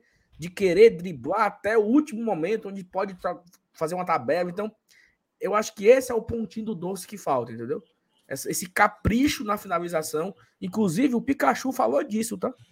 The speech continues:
Tem um, umas aspas do Pikachu, que vamos colocar daqui a pouco, é, cobrando isso. Ou seja, é uma percepção que eles também têm. Vou botar agora logo. Pra não,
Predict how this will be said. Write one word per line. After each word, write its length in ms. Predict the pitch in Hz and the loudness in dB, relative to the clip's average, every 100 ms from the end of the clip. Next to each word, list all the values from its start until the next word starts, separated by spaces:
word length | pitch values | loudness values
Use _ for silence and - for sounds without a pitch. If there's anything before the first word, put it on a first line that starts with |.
| - _ - - | -20 _ -20 -6
Tem 120 | 180 | -2
um, 300 | 240 262 240 | 0 0 2
umas 260 | 240 233 185 | 4 4 4
aspas 300 | 196 - 240 | 6 4 2
do 80 | 233 | -4
Pikachu, 680 | 240 220 - 226 285 - - _ _ - | 0 0 0 -2 -2 -2 -8 _ _ -10
que 80 | 175 | -6
vamos 200 | 202 185 | -4 -2
colocar 240 | 190 175 | 0 0
daqui 180 | 165 151 | 0 -2
a 80 | 185 | -2
pouco, 420 | 190 285 - 147 _ _ _ _ | -2 -2 -4 -12 _ _ _ _
é, 340 | - 151 147 143 - | 0 2 2 -2 2
cobrando 440 | 269 247 285 427 | 6 8 8 10
isso. 320 | 370 349 - - _ _ _ - _ _ _ | 8 8 0 -18 _ _ _ -20 _ _ _
Ou 80 | 262 | 0
seja, 200 | 240 208 | 4 6
é 20 | |
uma 80 | 262 | 6
percepção 520 | 269 262 269 - 294 | 4 6 4 4 0
que 160 | 302 262 | 0 -2
eles 320 | 277 403 359 | -2 -2 -4
também 300 | 262 185 175 | -6 -6 -8
têm. 320 | 160 120 101 - _ _ _ _ _ - | -10 -12 -12 -18 _ _ _ _ _ 0
Vou 120 | 330 | 2
botar 220 | 294 277 | 6 8
agora 220 | 240 214 | 10 10
logo. 400 | 202 220 127 101 _ _ _ _ _ _ _ _ _ | 10 8 6 0 _ _ _ _ _ _ _ _ _
Pra 100 | 147 | -4
não, 360 | 151 143 117 | -2 -2 -6